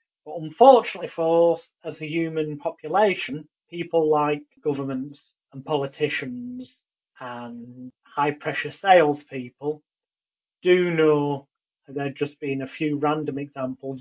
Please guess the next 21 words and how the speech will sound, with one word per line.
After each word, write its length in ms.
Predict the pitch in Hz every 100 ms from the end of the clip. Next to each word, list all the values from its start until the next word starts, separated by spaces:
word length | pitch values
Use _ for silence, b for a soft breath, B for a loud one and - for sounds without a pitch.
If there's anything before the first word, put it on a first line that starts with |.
| -
do 260 | 185 196 185
know 460 | 151 139 143 147 _ _ _ _ -
the 60 |
power 480 | 151 - 160 147 147
of 160 | 143 135 - _ _ _ 160
emotionally 680 | 151 156 151 - 151 143
manipulating 840 | 147 143 151 156 139 135 135 131 131 -
people 420 | 127 - 127 127 _ _ _ _ _ _
to 360 | 147 135 135 135
get 220 | 151 139 -
them 240 | 139 139 -
to 80 | 131 -
buy 300 | 156 160 156
things 280 | 165 156 151
they 100 | 151
may 180 | 147 143
not 180 | 143 139
have 80 | 135
wanted 280 | 139 135 -
to 80 |
buy, 640 | 131 160 160 156 156 156